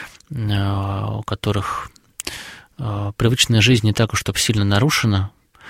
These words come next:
а, и нас одолевает информация, новости, а, также страхи, тревоги, и кажется, ну как же, а, там, не возмущаться чем-то, как же не,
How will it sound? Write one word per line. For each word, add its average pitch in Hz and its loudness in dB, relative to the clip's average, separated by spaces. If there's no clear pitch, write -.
а, 107 -6
и 104 -6
нас 117 -2
одолевает 110 2
информация, 101 -2
новости, 107 0
а, 101 -6
также 107 2
страхи, 110 -2
тревоги, 113 0
и 117 -4
кажется, 110 0
ну 107 0
как 131 2
же, 110 2
а, 101 -4
там, 98 -10
не 113 2
возмущаться 117 2
чем-то, - -2
как 117 0
же 113 4
не, 110 4